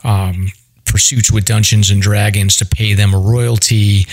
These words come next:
They had to reset basically, like, all the old licensing agreements went out the, went out the door. And a lot of it had to do with them stopping companies from doing N F Ts and this blockchain stuff that was going on back last year.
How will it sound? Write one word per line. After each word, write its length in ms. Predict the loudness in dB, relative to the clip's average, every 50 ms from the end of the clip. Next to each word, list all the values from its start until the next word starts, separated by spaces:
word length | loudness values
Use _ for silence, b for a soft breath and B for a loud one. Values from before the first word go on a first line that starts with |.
| B B B B B B _
They 180 | -4 -2 0 2
had 220 | 2 0 0 0
to 80 | -2 -2
reset 600 | -2 0 0 0 0 0 0 0 -2 -2 -4 -2
basically, 500 | -2 -2 -2 0 -2 -2 -2 0 -2 0
like, 200 | 0 0 -2 -2
all 200 | -2 -4 -2 -2
the 140 | -2 -2 -2
old 220 | -2 -2 -2 -2
licensing 580 | -2 -2 0 0 0 0 2 2 2 2 0 0
agreements 500 | 0 0 0 0 0 0 0 0 0 0
went 280 | 0 0 0 -2 -2
out 160 | -4 -4 -6
the, 100 | -6 -8 -8 -8 -10 -12 -14 -14 -12
went 220 | -8 -4 -2 -2 -2
out 140 | -2 -2
the 80 | -4 -4
door. 500 | -2 0 0 2 2 2 2 2 2 2 0 B B B B B B B -2
And 240 | 0 0 2 2 2
a 40 | 2
lot 220 | 0 0 0 0 0
of 80 | 0 0
it 80 | 0
had 140 | 0 0 0
to 60 | 0 0
do 140 | 0 2
with 140 | 0 0 0
them 120 | 0 0 0
stopping 480 | 0 0 0 0 -2 0 0 0 0
companies 380 | 0 0 0 0 0 0 0 0
from 160 | 0 0 0
doing 300 | 0 0 0 0 0 0
N 160 | 0 0 0
F 160 | 0 0 -2
Ts 420 | -2 -2 -2 0 2 2 2 2 2
and 140 | 0 0 0
this 100 | -2 -2
blockchain 720 | -4 -2 -2 -2 0 -2 -2 -2 0 0 0 0 0 0
stuff 260 | -2 -2 -2 -4 -4 -4
that 120 | -4 -4
was 140 | -4 -6 -4
going 280 | -2 -2 -2 0 0
on 280 | 0 0 0 0 -2 -2
back 340 | -2 -2 -4 -4 -4 -6 -6
last 320 | -6 -4 -2 -2 -2 0
year. 340 | 2 2 2 2 2 0 0